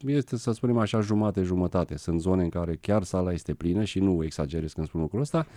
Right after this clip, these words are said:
și sunt zone în care nu este sala goală, dar nu, uh, este așa efervescența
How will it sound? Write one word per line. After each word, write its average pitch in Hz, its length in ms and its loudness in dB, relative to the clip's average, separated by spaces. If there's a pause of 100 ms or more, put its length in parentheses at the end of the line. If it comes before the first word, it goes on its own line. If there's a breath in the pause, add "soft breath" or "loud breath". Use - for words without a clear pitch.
(340 loud breath)
și - 180 -4
sunt 156 200 4
zone 147 240 6
în 131 60 4
care 135 300 4
nu 135 360 6
este 90 220 2
sala 80 280 0
goală, 143 380 2
dar 143 200 2
nu, 156 380 6
uh, 85 480 0
este 82 500 -2 (480)
așa 80 400 -2
efervescența 82 1200 -2